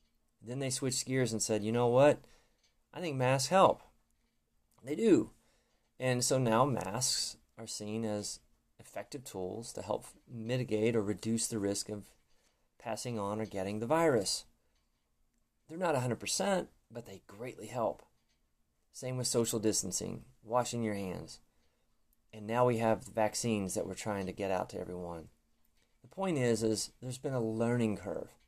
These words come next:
There's been, at first there was a lot of ignorance. But now that that ignorance has been dispelled by fact, we move forward with truth.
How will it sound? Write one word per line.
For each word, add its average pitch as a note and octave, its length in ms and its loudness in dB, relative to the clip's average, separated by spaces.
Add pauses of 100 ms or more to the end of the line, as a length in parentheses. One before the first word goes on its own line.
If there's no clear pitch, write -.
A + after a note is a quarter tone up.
(1080)
There's A#2 240 -8
been, A#2 260 -2
at B2 140 2
first C3 240 2
there B2 100 0
was A2+ 100 0
a B2+ 40 6
lot A#2 120 10
of A2 120 4
ignorance. G#2 600 -4 (1000)
But A2+ 180 -4
now C3 320 6
that C#3 160 6
that B2 200 4
ignorance B2+ 400 0
has A2 120 -2
been A#2 160 -2
dispelled A#2+ 520 -2
by G2+ 120 -2
fact, - 600 -6 (540)
we B2+ 140 -6
move B2+ 240 2
forward A2+ 580 4 (560)
with A2+ 200 -16
truth. B2+ 460 -4